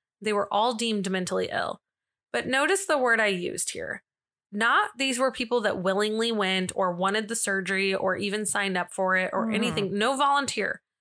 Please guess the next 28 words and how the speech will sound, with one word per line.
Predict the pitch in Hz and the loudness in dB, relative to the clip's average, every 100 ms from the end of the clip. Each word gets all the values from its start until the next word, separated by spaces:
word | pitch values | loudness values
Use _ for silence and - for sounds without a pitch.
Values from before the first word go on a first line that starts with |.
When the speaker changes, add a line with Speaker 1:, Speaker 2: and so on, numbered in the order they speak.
| _ _ _ _ _ | _ _ _ _ _
Speaker 1:
They | 180 175 202 247 | -18 -4 -2 0
were | 269 294 | 2 2
provided | 285 - 233 185 175 180 180 - - - _ _ _ _ | 0 -2 -2 0 0 -2 -4 -8 -10 -14 _ _ _ _
because | 196 214 175 | -4 -2 0
they | 190 | 0
were | 185 | 0
sent | - 226 302 | 0 0 -2
to | - | -4
be | 320 294 | -2 0
in | 277 | 0
a | |
mental | 262 226 233 | 0 0 0
hospital, | 202 196 - 202 196 190 196 | 0 0 0 0 0 -2 -4
and | 185 | -4
so | - 185 185 180 170 | 0 0 2 0 -2
they | 180 208 | -2 0
no | 226 | 0
longer | 220 196 190 185 | 0 0 2 0
had, | 180 170 170 | 0 -2 -4
like, | 180 175 | -6 -8
rights, | 175 185 - - - - | -4 -4 -4 -4 -2 0
essentially. | - 180 - - - - _ _ _ _ _ | -2 -4 -6 -6 -8 -12 _ _ _ _ _
So | - | -2
the | 202 | 2
doctors | 196 185 202 190 | 2 0 -2 -2
were | 196 | 0
like, | 190 185 _ _ _ _ _ _ _ _ _ | 0 -2 _ _ _ _ _ _ _ _ _
"Yeah, | 233 262 | -2 -2